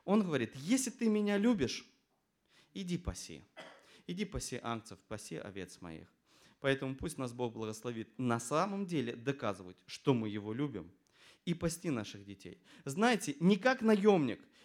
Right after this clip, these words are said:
или тот человек, который ведет их куда-то. Нет, мы должны научиться пасти наших детей, чтобы и они оставались в церкви, им было приятно и хорошо там находиться. Я предлагаю, чтобы мы сейчас помолились, чтобы нас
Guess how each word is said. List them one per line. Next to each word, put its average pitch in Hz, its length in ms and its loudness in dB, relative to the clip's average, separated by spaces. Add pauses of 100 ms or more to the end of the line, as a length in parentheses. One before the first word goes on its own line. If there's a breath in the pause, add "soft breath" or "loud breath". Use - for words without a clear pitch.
или 180 140 6
тот 185 200 8
человек, 185 300 0
который 175 280 4
ведет 170 360 6
их 135 140 2
куда-то. 131 500 2 (240)
Нет, 156 340 6 (540 soft breath)
мы 151 140 2
должны 147 300 2
научиться 143 520 2
пасти 117 360 -8
наших 101 340 -6
детей, 92 380 -12 (260 loud breath)
чтобы 135 380 4
и - 200 -6
они 123 240 0
оставались 104 520 -6
в - 60 -20
церкви, 160 320 -2
им 147 340 4
было 120 200 0
приятно 151 480 -6
и 143 200 -10
хорошо 107 400 -6
там 95 220 -8
находиться. 90 600 -14 (580 soft breath)
Я 151 100 2
предлагаю, 127 440 4
чтобы 110 220 -4
мы 107 80 -2
сейчас 104 300 -2
помолились, 117 540 -2
чтобы 104 300 -4
нас 98 260 -2